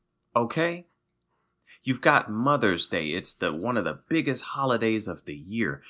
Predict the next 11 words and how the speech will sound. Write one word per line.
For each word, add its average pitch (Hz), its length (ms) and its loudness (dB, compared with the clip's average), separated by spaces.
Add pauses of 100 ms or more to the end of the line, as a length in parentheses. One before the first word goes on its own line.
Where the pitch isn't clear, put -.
(140)
You've 113 240 0
got 151 320 2
rap 123 420 -4
songs 78 500 2
dedicated, 87 760 -2 (120)
"Dear 85 320 4
Mama." 73 600 0 (220)
You 123 220 4
know, 78 260 2
the, 80 160 -4
the, 92 160 -4